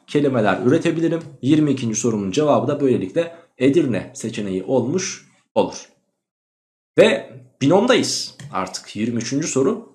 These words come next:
binom sevgili gençler. Diyor ki iki x eksi üç y'nin küpü açılımında baştan üçüncü terimin katsayısı. Öncelikle ben size şuraya not olarak, buraya not diyebilirsiniz sevgili gençler.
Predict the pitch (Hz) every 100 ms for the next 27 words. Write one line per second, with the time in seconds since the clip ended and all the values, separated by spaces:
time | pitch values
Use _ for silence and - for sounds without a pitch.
0 | - - 202 190 - 123 101 98 95 92
1 | 104 113 - _ _ _ _ _ _ _
2 | _ 190 - 123 123 185 - 139 135 -
3 | - 196 - 180 180 233 - 202 - -
4 | - - 98 107 101 92 113 151 151 143
5 | - 160 143 156 165 135 135 226 - 151
6 | - 98 92 - - _ _ _ _ -
7 | 190 180 175 - 175 170 170 160 147 170
8 | 165 - 170 156 175 185 123 98 143 -
9 | - _ _ _ _ - 113 107 135 131
10 | - 120 123 139 - 101 - 92 90 90
11 | 85 - - 214 -